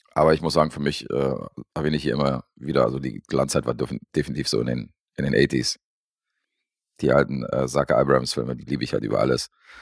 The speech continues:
Und, ähm, was in den neunzigern rauskam, ich meine, ich fand auch, ähm,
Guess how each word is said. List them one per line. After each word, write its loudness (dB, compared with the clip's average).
Und, -2
ähm, 2
was -6
in 0
den -4
neunzigern 2
rauskam, 4
ich -10
meine, -2
ich -6
fand 2
auch, 4
ähm, -4